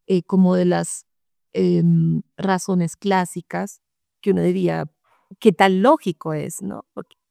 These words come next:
que es evidente que la gente, eh, tanto jóvenes como adultos, em,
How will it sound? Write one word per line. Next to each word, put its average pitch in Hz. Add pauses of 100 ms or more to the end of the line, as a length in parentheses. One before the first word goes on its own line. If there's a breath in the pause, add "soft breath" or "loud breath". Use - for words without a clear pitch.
que 196
es 175
evidente 190
que -
la 165
gente, 165 (600)
eh, 180 (140)
tanto 180
jóvenes 180
como 208
adultos, 170 (580)
em, 175